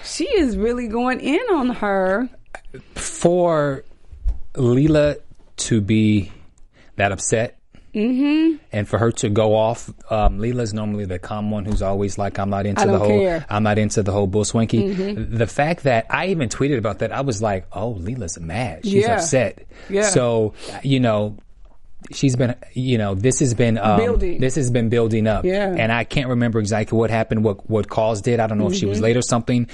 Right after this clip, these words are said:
Speaker 1: Mm-hmm.
Speaker 2: but, you know, I, she's, she had enough.
Speaker 1: Mm-hmm. And that's what you're, that's exactly what it felt like.
Speaker 2: Yeah.
Speaker 1: It felt like it was building, and this was her explosion.
Speaker 2: Yeah.
Speaker 1: Like, she was in,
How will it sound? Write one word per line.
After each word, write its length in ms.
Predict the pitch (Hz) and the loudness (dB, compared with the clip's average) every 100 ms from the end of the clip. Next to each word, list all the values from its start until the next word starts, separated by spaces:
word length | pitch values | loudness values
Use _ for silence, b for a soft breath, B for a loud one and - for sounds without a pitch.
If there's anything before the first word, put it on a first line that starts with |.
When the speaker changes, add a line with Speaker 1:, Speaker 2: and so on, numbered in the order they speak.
| B | B
Speaker 1:
Mm-hmm. 220 | 175 185 104 | -4 0 0
Speaker 2:
but, 220 | 113 110 | 0 0
you 120 | 117 | 0
know, 240 | 107 104 - | 0 -2 -2
I, 160 | 113 | -6
she's, 280 | - - 113 - | -4 -4 -4 -4
she 120 | - | 0
had 160 | 117 110 | 2 2
enough. 420 | 104 90 - - - | 0 -2 -6 -14 -4
Speaker 1:
Mm-hmm. 560 | 202 247 254 247 285 277 - - - - | -2 0 0 0 -2 -4 -14 -20 -12 -4
And 140 | 240 | 0
that's 240 | 349 - 240 | 0 -2 -2
what 160 | 226 | -2
you're, 160 | 254 285 | -2 -6
that's 520 | - 214 202 226 226 | -4 -4 0 -2 -2
exactly 560 | 214 185 202 214 214 202 | -4 -2 -2 -2 -2 -2
what 160 | 196 | 0
it 100 | 185 | -2
felt 240 | - 202 180 | -2 0 2
like. 200 | - - | 2 2
Speaker 2:
Yeah. 140 | 214 | 0
Speaker 1:
It 60 | 196 | -2
felt 300 | - 226 185 | -2 -2 0
like 460 | 190 185 170 160 - B B B B B B - | -2 0 -2 -4 -10 B B B B B B 0
it 160 | 208 208 | 2 4
was 180 | 196 196 | 2 2
building, 640 | 190 226 220 233 226 - | 4 4 4 0 -4 -4
and 240 | 190 190 | -2 2
this 220 | 190 208 190 | 2 0 -2
was 180 | 180 | -6
her 320 | - - 196 - | -6 -2 -2 -2
explosion. 1080 | 190 - - 202 214 214 214 208 202 202 | -6 -8 -10 -2 2 2 0 0 0 2
Speaker 2:
Yeah. 140 | 110 95 | 2 2
Speaker 1:
Like, 200 | 98 - | 0 -8
she 260 | - 320 392 | -4 -2 2
was 260 | 240 214 | 0 0
in, 340 | 202 202 180 | -2 -2 -4